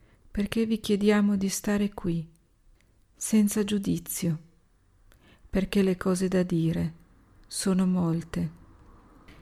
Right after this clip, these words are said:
e c'è bisogno che voi siate informati e consapevoli che non state correndo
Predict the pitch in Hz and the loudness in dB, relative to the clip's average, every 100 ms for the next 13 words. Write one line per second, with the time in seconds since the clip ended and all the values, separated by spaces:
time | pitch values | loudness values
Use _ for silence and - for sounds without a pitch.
0 | - - 196 - 196 208 202 190 190 185 | -20 -2 0 2 2 2 2 2 2 0
1 | - 190 190 170 165 165 180 - - - | 0 0 2 4 4 4 0 -6 -20 -20
2 | - - - - - - - 220 208 214 | -20 -20 -20 -20 -20 -12 0 2 4 4
3 | 208 202 - 202 190 202 220 233 220 214 | 4 2 2 -2 2 2 0 -2 -2 -2
4 | 220 - 220 - 165 185 175 175 180 - | -2 -2 -2 0 0 0 -2 0 -4 -8
5 | - - - - - - - _ - - | -20 -20 -20 -20 -20 -20 -20 _ -20 -20
6 | _ - 202 180 185 - 202 196 196 - | _ -4 2 4 2 2 0 2 -2 0
7 | 180 185 170 165 170 170 175 165 | -2 0 0 0 0 0 -2 -4